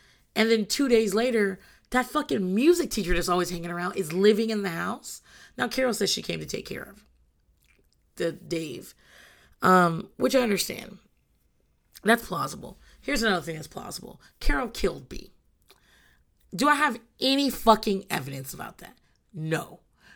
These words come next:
Did anybody in this fucking show say that? No. But I'm sorry. I'm a Dateline viewer, okay?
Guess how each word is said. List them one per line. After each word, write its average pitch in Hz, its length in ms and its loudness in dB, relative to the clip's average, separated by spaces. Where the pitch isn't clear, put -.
Did 233 220 6
anybody 285 580 6
in 240 140 4
this 233 140 2
fucking 214 340 0
show 185 260 2
say 160 260 -2
that? - 300 -12
No. 151 640 0
But 294 400 6
I'm 440 200 2
sorry. - 600 2
I'm - 200 2
a - 60 -4
Dateline 165 560 6
viewer, 147 440 -10
okay? 302 520 -4